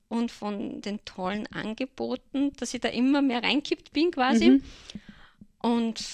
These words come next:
Speaker 1: dann ist das Ganze wieder ein bisschen abgeebnet, dann wieder aufgeflaut. Und irgendwann habe ich mir gedacht, ich frage einfach mal unsere grüne Vizebürgermeisterin, ob ich nicht einen Vortrag drüber halten kann.
Speaker 2: Ja.
Speaker 1: Weil wir haben da in der Gemeinde regelmäßig so Vorträge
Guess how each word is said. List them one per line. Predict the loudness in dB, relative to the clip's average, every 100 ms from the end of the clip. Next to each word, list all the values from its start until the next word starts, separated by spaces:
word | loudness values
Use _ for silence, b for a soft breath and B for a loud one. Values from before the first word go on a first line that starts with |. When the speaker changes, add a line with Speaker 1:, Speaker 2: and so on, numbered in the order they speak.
| -14 -8
Speaker 1:
dann | -6
ist | -6
das | -8
Ganze | -8 -8
wieder | -8
ein | -10
bisschen | -10 -6
abgeebnet, | -4 -4 -6 -14 -8 -8 -8 -10 -12 -12
dann | -14
wieder | -12 -14 -8
aufgeflaut. | -6 -6 -10 -12 -8 -6 -6 -6
Und | -6 -4
irgendwann | 0 0 0 -2
habe | -2
ich | -2
mir | -4
gedacht, | -6 -6 -8 -10
ich | -12
frage | -8 -8
einfach | -8 -8 -6
mal | -4 -4 -4 B B B B
unsere | -8 -6 -4 -6
grüne | -4 -4 -4 -4
Vizebürgermeisterin, | -4 -4 -4 -2 -2 -2 -4 -4 -2
ob | -2
ich | -4
nicht | -4
einen | -4
Vortrag | -2 -4 -4 -6 -8
drüber | -8 -12 -10
halten | -10 -10 -10 -14
kann. | -10 -8 -8 -10 -12 -10 -4
Speaker 2:
Ja. | -2 -2 -6 -18 -12
Speaker 1:
Weil | -6 -4 -4
wir | -6
haben | -8 -8
da | -6 -6
in | -6
der | -8
Gemeinde | -10 -8 -8 -10
regelmäßig | -10 -10 -10 -12
so | -14
Vorträge | -12 -8 -8 -6 -6 -2 -4